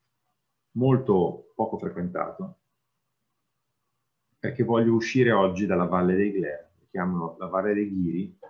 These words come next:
forse, Valle dei Gler. È una, è un luogo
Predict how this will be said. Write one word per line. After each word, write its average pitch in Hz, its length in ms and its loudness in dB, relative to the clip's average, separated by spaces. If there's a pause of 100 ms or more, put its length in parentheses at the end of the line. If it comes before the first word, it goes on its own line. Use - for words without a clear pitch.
forse, - 640 -10 (180)
Valle 95 260 -2
dei 90 160 2
Gler. - 360 -8 (1040)
È 113 120 -4
una, 110 460 2
è 110 60 -4
un 110 160 2
luogo 120 840 2